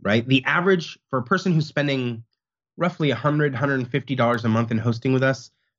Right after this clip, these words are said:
in our WooCommerce platform, they're generating three to five hundred thousand dollars a year in revenue. And the ones who spend, you know, seven fifty to a thousand a month in hosting are generating close to ten million dollars a year in revenue.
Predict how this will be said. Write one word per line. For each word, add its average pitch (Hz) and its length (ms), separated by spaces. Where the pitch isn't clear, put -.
in 131 120
our 117 140
WooCommerce 123 420
platform, 135 320
they're 143 380
generating 131 760
three 151 320
to 147 160
five 123 320
hundred 127 320
thousand 110 280
dollars 101 200
a 101 60
year 98 200
in 90 120
revenue. 90 360
And 123 140
the 117 80
ones 147 300
who 139 80
spend, 120 500
you 120 120
know, 90 100
seven 127 360
fifty 127 540
to 113 220
a 107 40
thousand 123 420
a 131 40
month 131 260
in 127 80
hosting 131 500
are 113 80
generating 120 640
close 117 260
to - 140
ten 123 340
million 127 220
dollars 95 260
a 92 40
year 87 160
in 82 80
revenue. - 340